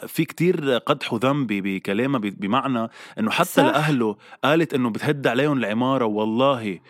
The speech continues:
Speaker 1: بهد عليهم العمارة اللي هن فيه. إنه هودي تهديدات صارت أكتر ما هي، أكتر ما هي فشة خلق.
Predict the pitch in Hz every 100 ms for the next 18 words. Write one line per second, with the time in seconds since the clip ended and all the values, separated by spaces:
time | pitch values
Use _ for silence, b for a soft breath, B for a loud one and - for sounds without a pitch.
0 | B - 104 107 139 127 117 139 131 101
1 | 107 127 123 107 110 117 95 127 113 95
2 | 104 170 156 143 127 98 101 107 120 113
3 | - 95 90 107 120 - 92 87 104 95
4 | 85 80 - - - B B 123 - 131
5 | 135 120 113 - - - 95